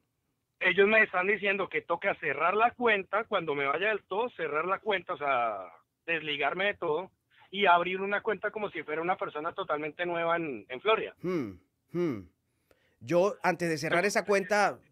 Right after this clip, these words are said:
Speaker 2: indagaría, voy a, voy a llamar. Cerrando el
Speaker 1: Ajá.
Speaker 2: live, voy a llamar.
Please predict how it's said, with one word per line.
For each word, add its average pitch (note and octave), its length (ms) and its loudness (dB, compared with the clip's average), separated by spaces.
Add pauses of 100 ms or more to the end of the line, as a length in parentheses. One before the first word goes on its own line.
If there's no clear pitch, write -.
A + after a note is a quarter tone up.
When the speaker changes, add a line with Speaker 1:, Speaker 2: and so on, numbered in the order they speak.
(320)
Speaker 2:
indagaría, D#3 520 2
voy F3 300 2
a, A#3+ 80 4
voy D#3 260 2
a A#3+ 60 2
llamar. D#3 400 0 (680)
Cerrando G3+ 540 4
el A#3 80 6
Speaker 1:
Ajá. A#3+ 140 8
Speaker 2:
live, B3+ 100 4
voy A3 140 4
a A#3+ 40 6
llamar. E3 520 2